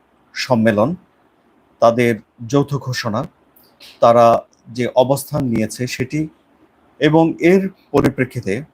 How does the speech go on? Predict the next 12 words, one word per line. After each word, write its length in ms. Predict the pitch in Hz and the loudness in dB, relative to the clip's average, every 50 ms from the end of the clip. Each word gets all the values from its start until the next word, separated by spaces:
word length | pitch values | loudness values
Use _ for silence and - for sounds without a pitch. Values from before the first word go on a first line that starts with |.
| _ _ _ _ _ _ _ _ _ | _ _ _ _ _ _ _ _ _
মার্কিন 300 | - 135 139 - 170 151 | 0 0 0 0 -2 -2
প্রেসিডেন্ট 460 | 131 135 120 - 123 110 117 117 113 - - - 98 | -2 -2 -4 -4 -4 -2 -2 -2 -2 -4 -8 -10 -4
ডোনাল্ড 320 | 98 120 127 139 147 139 - _ | 0 0 2 2 0 0 -4 _
ট্রাম্প 280 | - 120 117 117 117 - _ _ _ _ _ _ | 0 2 2 2 0 -4 _ _ _ _ _ _
কি 120 | 190 185 | -6 -6
বলছেন, 420 | - - 104 98 90 - - 78 73 - _ _ _ _ _ _ _ - - | -4 -4 -6 -8 -8 -10 -14 -14 -16 -16 _ _ _ _ _ _ _ -18 -8
এগুলো 260 | - 127 123 139 143 147 | -4 -2 0 2 2 2
নিয়েই 260 | 143 139 131 123 117 | 2 0 0 0 0
আমরা 300 | 107 101 98 123 156 - - | -2 -2 -2 -2 -4 -2 0
আলাপ 260 | - 117 113 - - | 0 2 2 0 0
আলোচনা 300 | 98 92 87 - 87 90 | -4 -6 -8 -10 -14 -14
করব। 240 | - - 80 73 | -14 -14 -16 -20